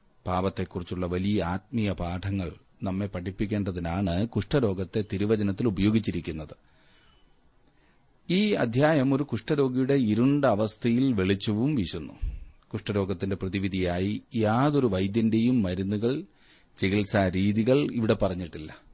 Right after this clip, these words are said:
പിന്നെയോ സൗഖ്യമായതിനു ശേഷം ഉള്ള മതപരമായ ശുദ്ധീകരണത്തെക്കുറിച്ചാണ് ഇവിടെ പറഞ്ഞിരിക്കുന്നതായി നാം കാണുന്നത്.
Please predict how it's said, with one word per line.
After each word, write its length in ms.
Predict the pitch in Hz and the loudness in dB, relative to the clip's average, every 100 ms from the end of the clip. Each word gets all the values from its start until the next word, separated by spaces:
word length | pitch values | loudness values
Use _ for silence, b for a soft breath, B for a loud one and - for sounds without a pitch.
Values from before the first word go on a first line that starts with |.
| _ _ _ _ _ _ _ _ _ _ B B B B | _ _ _ _ _ _ _ _ _ _ B B B B
പിന്നെയോ 320 | 113 95 82 - b b - | 0 0 -2 -6 b b -10
സൗഖ്യമായതിനു 840 | - 110 139 - 143 85 90 90 87 | -2 0 0 0 -2 -2 -4 -6 -6
ശേഷം 720 | - 95 110 - 82 87 123 - _ - | -4 0 0 -2 -4 -6 -8 -14 _ -8
ഉള്ള 260 | 92 85 80 - | -4 -2 -4 2
മതപരമായ 760 | 104 113 151 147 107 90 87 113 | 6 8 8 6 4 0 -2 -4
ശുദ്ധീകരണത്തെക്കുറിച്ചാണ് 1400 | - 95 87 135 156 135 127 120 104 95 87 85 82 95 | -4 -6 -2 2 4 4 2 0 -2 -2 -4 -6 -4 -2
ഇവിടെ 200 | 113 131 | 0 0
പറഞ്ഞിരിക്കുന്നതായി 840 | 135 135 135 117 110 104 95 107 160 _ - | 2 2 0 -2 -2 0 0 0 -4 _ -4
നാം 180 | 101 95 | 0 0
കാണുന്നത്. 480 | 90 82 78 76 | 0 -4 -4 -10